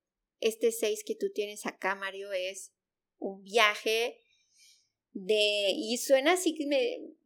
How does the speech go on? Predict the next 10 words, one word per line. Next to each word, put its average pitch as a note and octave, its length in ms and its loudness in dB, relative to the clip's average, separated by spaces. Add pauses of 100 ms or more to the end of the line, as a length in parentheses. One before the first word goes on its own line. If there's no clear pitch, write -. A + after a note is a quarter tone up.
(140)
muy A#3+ 160 0
en C4 120 0
romántico D4 600 2
porque G#3+ 480 0
es G#3+ 140 -2
el B3 160 4
amor G#3 320 0
propio, G3+ 420 -2
la G3+ 80 2
autoestima, G3 720 -4